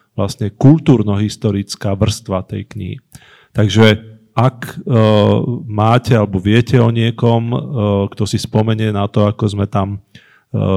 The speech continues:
s pánom farárom v oznamoch v rámci ako vystupovali. Vidím, my vieme vždy, že pán farár sa veľmi teší, keď má dlhé oznamy, tak sme ich vlastne predlžovali takýmito vystúpeniami. Takže pokojne, e, e, spomienky na Braňa zavináč gmail, e,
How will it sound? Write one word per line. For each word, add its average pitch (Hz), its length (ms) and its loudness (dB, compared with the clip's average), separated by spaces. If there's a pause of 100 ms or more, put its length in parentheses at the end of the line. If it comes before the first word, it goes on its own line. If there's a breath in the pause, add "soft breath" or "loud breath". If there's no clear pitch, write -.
(160)
s - 120 -8
pánom 104 360 0
farárom 104 560 2
v 107 240 -2
oznamoch 104 480 2
v 101 160 2
rámci 104 320 0
ako 101 160 0
vystupovali. 107 880 2 (360 loud breath)
Vidím, 101 280 -4
my 104 80 0
vieme 104 280 -2
vždy, 98 200 -2
že 101 120 -2
pán 101 200 -2
farár 101 240 0
sa 101 160 -2
veľmi 101 240 0
teší, 107 320 -2
keď 98 160 -4
má 92 160 -4
dlhé 110 320 2
oznamy, 104 440 2
tak 98 200 -4
sme 104 160 -6
ich 98 80 -4
vlastne 95 320 -8
predlžovali 110 840 2 (360 loud breath)
takýmito 101 440 -4
vystúpeniami. 98 880 -4 (320 soft breath)
Takže 107 640 4
pokojne, 139 640 6 (180)
e, - 40 2
e, 107 560 4 (640)
spomienky 131 720 2
na 110 160 2
Braňa 117 480 2
zavináč 107 400 2
gmail, 113 640 4
e, 107 60 0